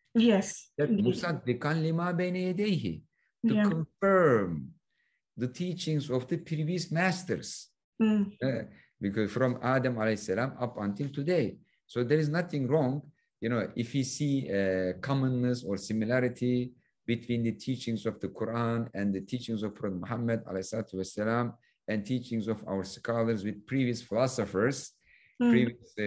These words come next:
Speaker 2: religious masters from Japan to India to China.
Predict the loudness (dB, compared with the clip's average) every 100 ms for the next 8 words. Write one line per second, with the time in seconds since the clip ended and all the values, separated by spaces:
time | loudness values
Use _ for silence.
0 | 0 2 0 0 -4 0 0 0 0 2
1 | 2 0 -6 -16 _ _ _ 0 0 0
2 | -2 2 0 2 -2 -4 -4 -2 -2 0
3 | 2 0 0 -8 -4 -2 0 -2 -2 -4